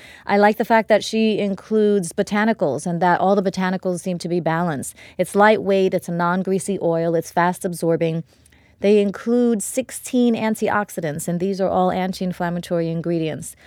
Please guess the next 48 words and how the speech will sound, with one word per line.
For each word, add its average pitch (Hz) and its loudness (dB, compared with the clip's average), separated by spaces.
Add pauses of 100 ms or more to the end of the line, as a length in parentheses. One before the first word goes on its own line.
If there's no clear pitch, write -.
(120)
The 190 -4
formulation 202 0
is 196 -4
clean. 214 -2
It - -10
smells 214 -4
delicious, 185 -4
and 170 -8
I 170 -6
think 190 -6
that's 185 -6
from 170 -6
a 170 -8
combination 175 -6
of 160 -10
the 170 -6
geranium 170 -4
and 160 -4
the 151 -4
lemon 175 -2
peel 175 -2
and 160 -4
the 156 -4
rose. 165 -2 (300)
It's - -4
a 185 2
great 175 2
founder 175 0
story. 175 0
Go 165 2
to 170 -2
their 170 0
website, 160 -4 (160)
un 170 -2 (140)
hyphen 170 -4
defined 160 -4
beauty 170 -2
dot 160 -4
com, 160 -8
and 151 -6
read 151 -4
the 156 -10
story. 147 -8
It's 147 -8
a 160 -8
good 151 -6
one. 151 -8 (400)
And 262 2